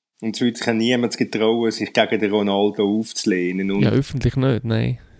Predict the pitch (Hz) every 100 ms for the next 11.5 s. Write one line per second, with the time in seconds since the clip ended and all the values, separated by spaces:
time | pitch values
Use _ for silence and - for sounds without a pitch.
0 | - - 123 127 - 113 117 113 120 120
1 | 110 117 104 107 127 127 113 113 95 82
2 | 82 - - - - _ _ _ - -
3 | 123 - 113 101 98 98 90 117 101 107
4 | 113 113 110 104 110 107 - 98 104 107
5 | 110 107 104 110 - 110 - 113 107 104
6 | 101 101 98 - - 101 101 - 87 80
7 | - _ _ - - - _ _ _ _
8 | - 110 - 104 101 101 107 101 113 -
9 | 107 107 101 101 95 87 - - 95 -
10 | 92 101 98 98 95 92 90 92 92 92
11 | 87 87 85 85 87